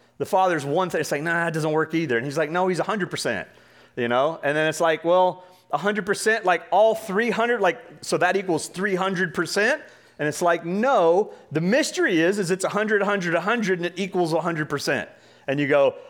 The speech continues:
"That math doesn't add up." And you go, "It does in the Bible." And that's where faith comes in. You go, "I don't fully understand." That's one of the mysteries of the Bible. We have one God, three persons. They're all one hundred percent God.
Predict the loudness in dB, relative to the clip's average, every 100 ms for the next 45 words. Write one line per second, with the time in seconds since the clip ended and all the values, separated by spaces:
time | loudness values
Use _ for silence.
0 | 0 0 2 0 0 0 0 2 4 4
1 | 2 0 0 0 2 0 0 -2 0 2
2 | 2 0 -4 -12 _ _ _ _ -6 -2
3 | 0 0 0 -2 0 -2 -2 -4 -4 -2
4 | -2 -2 -2 0 2 0 -2 -6 0 0
5 | 0 0 0 0 -4 -4 -4 -2 -2 -2
6 | -4 -2 -2 -2 -4 -6 -6 -4 -2 -2
7 | -2 -2 0 0 0 -6 -12 -16 -10 -8
8 | -4 -4 -2 0 0 -2 -6 -6 -4 -4
9 | -4 -4 -6 -6 -12 -4 0 2 2 -2
10 | -4 -8 -8 -8 -8 -6 -2 0 0